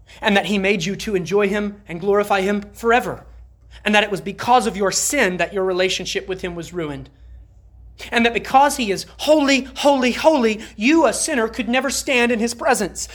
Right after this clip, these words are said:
But because this holy and just God is also gracious, loving, and merciful, he sent his son to die for you on the cross. And the Son of God, who is God,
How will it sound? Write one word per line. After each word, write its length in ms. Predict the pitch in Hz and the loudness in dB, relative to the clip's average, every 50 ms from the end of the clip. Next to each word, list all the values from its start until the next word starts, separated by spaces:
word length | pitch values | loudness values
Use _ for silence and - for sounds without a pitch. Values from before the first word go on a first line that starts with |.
| - - - | -18 -2 2
But 140 | - 254 247 | 2 2 2
because 580 | 233 233 233 - - 330 330 320 302 285 - | 0 -2 -2 2 6 8 8 8 6 4 0
this 160 | - 247 233 - | -4 -8 -8 -8
holy 420 | - - 285 302 294 277 285 277 | -2 0 0 0 0 -2 -4 -6
and 200 | 277 262 226 180 | -6 -8 -8 -6
just 260 | 233 247 233 - - | -6 -6 -6 -4 0
God 320 | 220 254 269 294 311 302 262 | 4 6 8 8 6 6 2
is 100 | 240 - - | 0 0 4
also 320 | 285 277 262 - 269 220 | 4 4 4 4 2 0
gracious, 720 | 180 180 208 214 240 294 302 - - 349 320 - - - - - - | 0 0 2 4 4 4 4 4 2 2 2 0 -4 -6 -8 -14 -10
loving, 560 | - 214 247 277 302 302 330 320 294 277 277 - - - | -2 2 4 6 6 6 4 2 0 -2 -4 -6 -4 -4
and 180 | 226 220 214 | -2 -2 0
merciful, 640 | 220 240 320 381 - - 247 - - 196 214 220 220 - - _ | 4 4 4 4 4 0 -6 -4 -2 -2 -2 -2 -4 -10 -18 _
he 100 | - 196 | -16 -14
sent 280 | - - - 233 233 | -12 -10 -10 -10 -10
his 120 | - 208 202 | -10 -12 -10
son 440 | - - 254 196 165 139 131 120 - - - - - - - - - - - _ - - - | -8 -6 -4 -4 -6 -6 -10 -14 -18 -20 -20 -20 -20 -20 -20 -20 -20 -20 -20 _ -20 -14 -12
to 80 | - 165 | -10 -8
die 340 | 156 160 208 208 214 208 | -4 -2 0 0 0 0
for 160 | 208 208 - 160 | -2 -4 -8 -8
you 180 | 156 175 175 | -8 -6 -6
on 80 | 185 196 | -6 -8
the 60 | 190 | -8
cross. 480 | - - 233 214 175 147 - - - - - - - - - - - - - - - - - - - - - - - - | -8 -6 -6 -4 -4 -6 -8 -12 -14 -16 -18 -20 -20 -20 -20 -20 -20 -20 -20 -20 -20 -20 -20 -20 -18 -16 -14 -14 -6 -2
And 240 | - 180 170 160 - - - - _ _ _ - | -2 0 0 -2 -6 -10 -16 -20 _ _ _ -12
the 80 | 165 | -10
Son 260 | 160 - - 240 233 | -8 0 2 4 4
of 140 | 247 240 214 | 4 2 2
God, 400 | 196 202 175 156 147 143 147 139 - - - | 0 0 2 2 0 0 -2 -6 -10 -16 -14
who 140 | - 202 202 - | -12 -10 -4 0
is 220 | 214 240 214 180 | 0 0 0 -2
God, 480 | 160 165 147 - 131 131 156 160 160 | -4 -4 -4 -4 -4 -4 -4 -4 -6